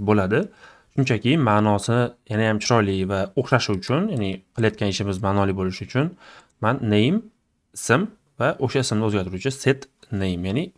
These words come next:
funksiya yozdim. Ana endi bizda button bosilganda handle click funksiyasi ishga tushadi va bu set name funksiyasini chaqirib, ichiga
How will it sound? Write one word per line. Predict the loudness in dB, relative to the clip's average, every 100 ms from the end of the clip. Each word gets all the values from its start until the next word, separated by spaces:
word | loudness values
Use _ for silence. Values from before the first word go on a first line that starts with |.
| -2
funksiya | -2 -2 -4 -6 -6 -8
yozdim. | -8 -12 -18 _ _ _ -20 -20 -20 -2
Ana | 4 4
endi | 4 2
bizda | 0 4
button | 4 4 0 0
bosilganda | -2 -2 -4 -2 0 -2 -2
handle | -2 -2 -2
click | -2 -2 0
funksiyasi | -2 0 -2 -4 -8
ishga | -8 -8
tushadi | -6 -4 -2 -2 -2 -4 -16 _ _
va | -2 0 2
bu | 2 2 -4 -2
set | 0 0 0
name | -2 -2 -4
funksiyasini | -4 -2 -4 -4 -6 -4
chaqirib, | -4 -2 -4 -4
ichiga | -8 -2 -2